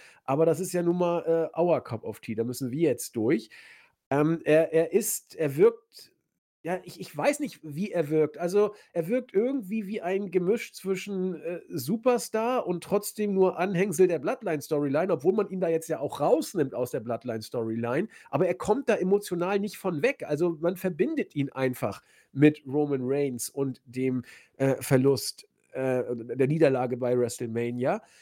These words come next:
Ähm, wenngleich ich auch finde, dass man's eigentlich ganz gut löst, ihn da jetzt wegzunehmen und mit Brock sich anlegen zu lassen. Allerdings, ähm,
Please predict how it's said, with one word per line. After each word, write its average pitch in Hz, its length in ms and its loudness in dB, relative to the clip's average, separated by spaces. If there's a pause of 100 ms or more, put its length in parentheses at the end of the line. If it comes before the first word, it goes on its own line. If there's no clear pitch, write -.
(200)
Ähm, 151 440 -2
wenngleich 156 500 2
ich 208 160 -10
auch 170 140 -2
finde, 214 200 -4
dass 190 140 0
man's 190 160 -2
eigentlich 185 300 -2
ganz 175 340 -2
gut 262 300 0
löst, 202 480 4
ihn 170 140 -6
da 170 80 -2
jetzt 156 300 -4
wegzunehmen 160 640 -2
und 151 140 -2
mit 147 200 -6
Brock 185 320 -2
sich 139 320 -8
anlegen 135 440 0
zu - 180 -8
lassen. 123 480 -2 (520)
Allerdings, 165 880 2 (160)
ähm, 165 340 -2